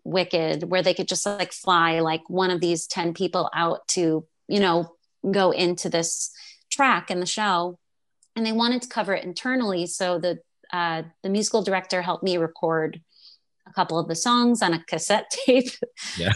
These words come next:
Speaker 1: uh, that we, <laughs> that we sent to, um, you know, the M D in New York. And, uh, they just said, "Sure, you know, she can be an, an,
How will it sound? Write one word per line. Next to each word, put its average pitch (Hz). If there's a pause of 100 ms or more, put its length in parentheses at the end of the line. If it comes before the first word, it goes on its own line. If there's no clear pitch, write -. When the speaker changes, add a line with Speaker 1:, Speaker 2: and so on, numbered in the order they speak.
Speaker 1:
uh, 151
that 214
we, 277 (260)
<laughs> -
that 208
we 226
sent 214
to, 214 (240)
um, 175
you 190
know, 160 (180)
the -
M 185
D 175
in 170
New 170
York. 254 (180)
And, 170 (760)
uh, 156 (120)
they 202
just 233
said, 247
"Sure, 381
you 226
know, 226
she 240
can 240
be 214
an, 190
an, 165